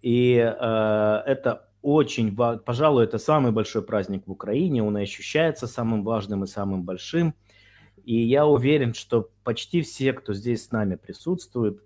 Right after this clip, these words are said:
сегодня тоже что-то ощущают в этот день. Э, даже те украинофобы, которые, может быть, сюда заходят иногда, они всё равно, э, двадцать четвёртого августа как минимум немножко нервничают,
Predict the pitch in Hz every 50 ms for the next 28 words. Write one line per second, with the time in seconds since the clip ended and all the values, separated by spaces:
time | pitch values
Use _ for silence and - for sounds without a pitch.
0 | _ _ _ _ _ _ _ _ - - 110 110 127 147 143 143 120 107 - -
1 | 143 147 147 143 131 123 120 - - 131 131 127 131 117 104 - - - - -
2 | 123 113 107 104 95 - - 104 104 98 98 - 92 90 - _ - 90 95 107
3 | 131 147 151 147 _ _ _ _ _ _ _ _ _ - 104 107 107 104 107 131
4 | 135 127 135 131 127 - _ - 147 147 147 131 117 110 - 117 110 107 113 107
5 | - - 139 123 107 107 95 - - - 98 104 98 101 98 98 95 92 - _
6 | _ _ - 113 104 98 - - 101 95 92 - - 104 98 92 85 - 92 -
7 | - 214 254 240 202 - - 131 120 117 110 117 107 104 98 95 95 131 196 233
8 | - - 127 120 113 117 127 151 180 185 180 175 - _ _ _ _ _ _ _
9 | _ - 107 107 107 110 107 107 107 107 104 104 104 104 104 104 104 101 104 104
10 | 101 98 95 98 92 92 120 131 127 - - - 135 127 113 - - 110 110 107
11 | 98 - _ _ _ _ _ _ _ _ _ _ _ _ _ _ _ _ - -
12 | 117 127 127 127 117 113 - - 95 - - - - 127 139 135 123 110 104 98
13 | 98 101 113 117 - - - 113 101 95 92 104 110 107 101 95 92 92 - -
14 | - 90 87 82 -